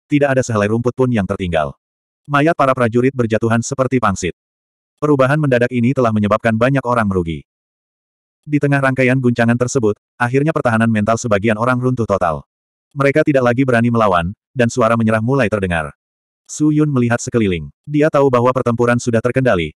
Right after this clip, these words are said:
dan hasilnya sudah jelas. Tidak ada ketegangan lagi. "Siang Yang." Su Yun,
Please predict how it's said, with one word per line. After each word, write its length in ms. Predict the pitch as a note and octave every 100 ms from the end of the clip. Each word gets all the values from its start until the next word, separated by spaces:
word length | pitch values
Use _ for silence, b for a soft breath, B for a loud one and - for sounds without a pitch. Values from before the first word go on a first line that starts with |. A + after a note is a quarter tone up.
| _
dan 160 | C#3+ A#2
hasilnya 480 | A2 - D#3 C3 F#2+
sudah 240 | A#2 G#2+
jelas. 400 | G2 D#2+ - - _ _
Tidak 240 | - C#3+ C3+
ada 160 | C3+
ketegangan 420 | C#3+ C3 A#2 B2+ B2
lagi. 380 | G#2+ F#2 D#2 - _ _ _
"Siang 400 | - - E3+ -
Yang." 320 | C#3 E2 C#2+ - _ _ _ _
Su 300 | - C#3 A2
Yun, 320 | F#2 C#3+